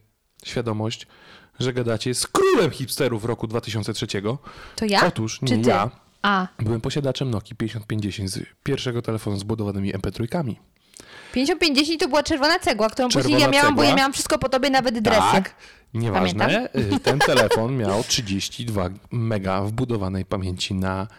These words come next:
Speaker 1: y, pliki M P trzy.
Speaker 2: Czekaj, jeśli to był rok dwa tysiące trzeci, to czego ty, chłopczyku, słuchałeś?
Speaker 1: Nie wiem.
Speaker 2: A jeden osiem L to nie było wtedy?
Speaker 1: Nie, to chyba gdzieś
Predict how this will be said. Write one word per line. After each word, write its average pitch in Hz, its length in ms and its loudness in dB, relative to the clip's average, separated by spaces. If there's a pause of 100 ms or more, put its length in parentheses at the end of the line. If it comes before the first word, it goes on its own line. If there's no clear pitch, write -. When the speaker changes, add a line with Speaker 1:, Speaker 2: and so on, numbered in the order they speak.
(300)
Speaker 1:
y, 101 60 -4
pliki - 460 -8
M 92 140 -4
P 101 140 -4
trzy. - 280 -2
Speaker 2:
Czekaj, 202 300 0
jeśli 330 200 2
to 320 100 2
był 247 140 0
rok 262 160 2
dwa 214 300 2
tysiące 285 520 0
trzeci, 226 800 0 (320)
to - 80 -14
czego 359 240 2
ty, 359 120 0
chłopczyku, 269 420 0
słuchałeś? 190 580 0 (300)
Speaker 1:
Nie 85 180 -2
wiem. 87 240 -4 (180)
Speaker 2:
A 208 60 2
jeden 247 340 2
osiem 254 300 2
L 240 120 2
to 240 80 0
nie 226 140 0
było 214 120 0
wtedy? 269 280 2 (320)
Speaker 1:
Nie, 104 240 0
to 104 100 -16
chyba 101 160 -10
gdzieś 95 180 -8